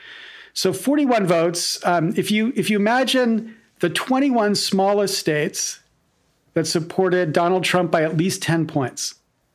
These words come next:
So the most extreme, smallest states in America, those twenty-one states would give you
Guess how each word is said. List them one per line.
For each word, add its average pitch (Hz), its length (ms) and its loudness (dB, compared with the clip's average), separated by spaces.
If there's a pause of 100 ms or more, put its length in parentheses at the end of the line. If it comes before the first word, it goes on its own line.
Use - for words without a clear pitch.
(400)
So - 160 -4
the 151 120 2
most 226 280 2
extreme, 190 560 0
smallest 180 460 0
states 165 300 0
in 165 60 0
America, 135 440 0
those 190 260 0
twenty-one 233 440 0
states 185 340 0
would 156 180 0
give 180 220 2
you 156 460 0